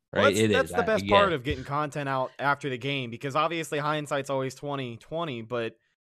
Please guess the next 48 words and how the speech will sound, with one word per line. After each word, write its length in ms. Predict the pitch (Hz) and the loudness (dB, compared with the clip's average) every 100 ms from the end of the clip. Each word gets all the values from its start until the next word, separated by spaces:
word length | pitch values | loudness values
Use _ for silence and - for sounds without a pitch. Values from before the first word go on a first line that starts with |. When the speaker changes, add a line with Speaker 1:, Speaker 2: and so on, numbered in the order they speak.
| _ | _
Speaker 1:
can 140 | 170 | -6
you 120 | 190 226 | -4 -4
expect 340 | - 214 208 | 0 2 2
some 120 | 190 | -2
emotional 380 | 190 190 180 170 | 0 -2 -2 -6
takes 320 | 175 175 160 | -2 -4 0
over 160 | 160 143 | -2 -2
the 80 | 147 | -4
next 240 | 151 - | -4 -4
forty-five 460 | 147 147 143 143 139 | -6 -4 0 0 0
minutes 260 | 143 139 | -6 -6
or 60 | 131 | -6
so? 260 | - 143 - | -4 -2 2
Absolutely, 580 | 160 - 160 151 117 120 | 0 0 -2 -2 -2 -6
you 140 | 95 | -10
can. 320 | - 98 76 85 | -12 -14 -14 -6
But, 240 | 110 98 | -6 -4
um, 420 | 120 113 113 110 - _ _ _ 196 | -4 -2 -2 -6 -16 _ _ _ -10
you 60 | |
know, 100 | 107 | -6
it's 120 | 127 | -2
all 200 | 151 139 | 2 2
in, 180 | 123 104 - | 0 -4 -6
it, 60 | |
it's 240 | 147 170 165 | -4 0 2
all 140 | 143 | 2
Speaker 2:
It, 40 | |
Speaker 1:
in 40 | 147 | 6
Speaker 2:
you 60 | |
know, 40 | 165 | 8
that's 220 | 180 190 | 8 6
Speaker 1:
good. 100 | 247 | 4
Speaker 2:
what's, 100 | 214 | -2
that's 260 | - 196 208 | 4 4 4
what 100 | - | 0
sports 380 | - 208 208 95 | 4 4 4 2
is. 320 | 80 - - - | -2 -6 -16 -4
Um, 160 | 101 | 2
Speaker 1:
Yeah. 220 | 101 98 92 92 - | 4 4 2 -4 -4
Speaker 2:
you 80 | 113 | -2
know, 80 | |
that's, 340 | 101 117 120 - | 2 2 2 0
that, 180 | 113 104 | 0 4
that's 300 | 117 123 - | 4 4 2
a-, 80 | |
a-, 400 | 123 123 113 127 | 6 6 8 6
any 220 | 131 151 160 | 8 8 6
sport. 380 | - 90 85 | 4 -2 -4